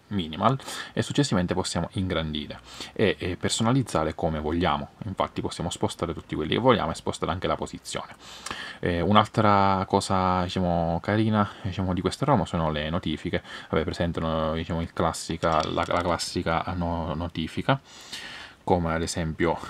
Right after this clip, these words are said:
qui. Successivamente, eh, possiamo andare a vedere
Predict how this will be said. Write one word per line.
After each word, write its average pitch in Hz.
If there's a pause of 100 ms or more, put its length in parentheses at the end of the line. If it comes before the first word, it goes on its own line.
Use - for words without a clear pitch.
(180)
qui. 85 (800)
Successivamente, 147 (1000)
eh, 98
possiamo 90
andare 92
a -
vedere 90